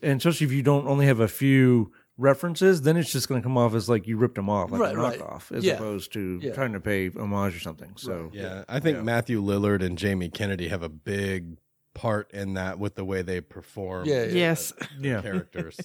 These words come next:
Speaker 2: <laughs> Yes. It, and, and, and it is almost an homage 'cause, you know, <laughs> one of the characters, like, I can't remember his name, uh, is it Randy or whatever the guy that
Speaker 3: Yeah, Jamie Kennedy
Speaker 2: Yeah.
Speaker 3: playing
Speaker 1: The
Speaker 3: Randy.
Speaker 1: video store guy?
Speaker 2: Yeah.
Speaker 1: Yeah.
Speaker 2: Yeah. Uh,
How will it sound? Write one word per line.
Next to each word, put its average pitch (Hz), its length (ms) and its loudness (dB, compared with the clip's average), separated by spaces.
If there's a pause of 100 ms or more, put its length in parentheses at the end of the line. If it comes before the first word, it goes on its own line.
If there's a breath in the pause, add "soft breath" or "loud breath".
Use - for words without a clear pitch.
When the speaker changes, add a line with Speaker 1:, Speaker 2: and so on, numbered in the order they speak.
(140)
Speaker 2:
<laughs> - 260 -12
Yes. - 460 -4
It, 208 160 6
and, 233 160 10
and, 214 200 4
and 180 260 0
it 190 200 -2
is 208 140 6
almost 170 300 4
an 156 60 0
homage 165 260 4
'cause, 135 140 -2
you 180 120 -6
know, 147 140 4
<laughs> 175 1040 -12
one 156 220 6
of 156 60 -2
the 143 60 -2
characters, 127 340 -4
like, 131 180 -6 (100)
I 131 60 -14
can't 131 160 -8
remember 127 220 -6
his 110 80 -8
name, 117 240 -6 (260)
uh, 104 300 -10 (440)
is 120 100 -10
it 104 60 -8
Randy 139 360 0
or 139 60 2
whatever 135 180 2
the 127 80 -2
guy 131 180 4
that 120 180 -8 (140)
Speaker 3:
Yeah, 127 320 -2 (100)
Jamie 110 300 4
Kennedy 98 440 0
Speaker 2:
Yeah. 175 120 0
Speaker 3:
playing 95 220 -2
Speaker 1:
The 90 60 -2
Speaker 3:
Randy. 156 120 2
Speaker 1:
video 165 140 6
store 160 200 4
guy? 170 220 4
Speaker 2:
Yeah. 151 300 2 (100)
Speaker 1:
Yeah. 170 260 2
Speaker 2:
Yeah. - 160 -2
Uh, 135 520 4